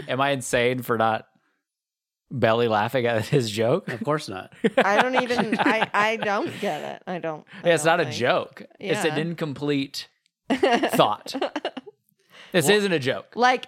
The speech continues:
Speaker 3: they don't need a haircut,
Speaker 2: Well,
Speaker 3: ever.
Speaker 2: okay, let me ask. Was this guy balding or close to bald or had
Speaker 1: Yeah,
Speaker 2: anything
Speaker 1: yeah,
Speaker 2: to do with
Speaker 1: yeah.
Speaker 2: bald? He was?
Speaker 1: He's balding on top. Yeah, yeah, yeah.
Speaker 2: Do you think he was aware?
Speaker 1: <laughs> Yeah.
Speaker 2: Or was it like a, like, was it like a comb over, like, trying to hide it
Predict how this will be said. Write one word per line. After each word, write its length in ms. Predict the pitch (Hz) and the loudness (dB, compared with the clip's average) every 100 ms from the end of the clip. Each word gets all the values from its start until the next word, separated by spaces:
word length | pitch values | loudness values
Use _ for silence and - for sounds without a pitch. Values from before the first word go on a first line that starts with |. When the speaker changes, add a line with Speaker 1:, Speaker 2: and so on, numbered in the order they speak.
| - | -4
Speaker 3:
they 220 | 208 220 | -2 -2
don't 480 | 175 196 208 208 - | 0 0 0 -2 -6
need 200 | 180 160 | -8 -6
a 60 | |
haircut, 460 | 185 156 - 160 - | -6 -8 -8 -8 -6
Speaker 2:
Well, 140 | - 175 | 0 0
Speaker 3:
ever. 160 | 180 269 | 2 0
Speaker 2:
okay, 140 | 165 | 2
let 120 | 165 | 2
me 100 | 180 | 4
ask. 260 | 165 139 - | 2 0 -4
Was 160 | 139 | -6
this 180 | 123 175 | -4 -2
guy 200 | - 165 | 0 0
balding 560 | 131 120 123 131 135 139 | -2 -4 -2 0 0 0
or 120 | 127 | -2
close 280 | - 131 - | -2 -4 -2
to 60 | 123 | 0
bald 300 | 127 131 123 | 2 2 2
or 40 | |
had 120 | 117 | 2
Speaker 1:
Yeah, 140 | 240 151 | 2 2
Speaker 2:
anything 160 | 123 120 | 2 2
Speaker 1:
yeah, 40 | |
Speaker 2:
to 40 | 120 | 0
do 40 | |
with 60 | 123 | 0
Speaker 1:
yeah. 60 | |
Speaker 2:
bald? 180 | 113 143 - | -2 -4 -4
He 100 | 123 | 0
was? 400 | 123 220 269 - | 2 2 -2 -4
Speaker 1:
He's 120 | 139 | 0
balding 400 | 117 123 117 117 | 2 2 2 0
on 160 | 95 90 | -2 -2
top. 380 | 113 127 110 | 0 0 -2
Yeah, 120 | 101 110 | -6 -4
yeah, 160 | 107 | -6
yeah. 160 | 101 104 - _ _ _ _ _ 147 _ | -8 -14 -20 _ _ _ _ _ -20 _
Speaker 2:
Do 80 | 135 | -4
you 40 | 123 | -2
think 120 | 127 | -2
he 80 | 120 | -2
was 240 | 104 - | -4 -10
aware? 540 | - 107 110 143 220 - _ 214 | -10 -6 -4 -2 -4 -10 _ -14
Speaker 1:
<laughs> 200 | - 262 - _ - | -8 -10 -10 _ -10
Yeah. 320 | - 156 135 143 | 0 4 4 2
Speaker 2:
Or 100 | 139 | 0
was 140 | 139 | 2
it 60 | 139 | 2
like 160 | 139 | 0
a, 160 | 127 123 | -2 -4
like, 180 | - 131 | -4 -4
was 180 | 123 123 | -2 -4
it 60 | |
like 140 | 117 113 | -4 -4
a 80 | 104 | -4
comb 300 | 127 117 113 | -4 -2 -2
over, 160 | 110 | -2
like, 160 | 110 104 | -2 -4
trying 200 | - 110 | -4 -4
to 60 | |
hide 340 | 98 107 107 104 | -2 -2 -2 -4
it 160 | 95 | -8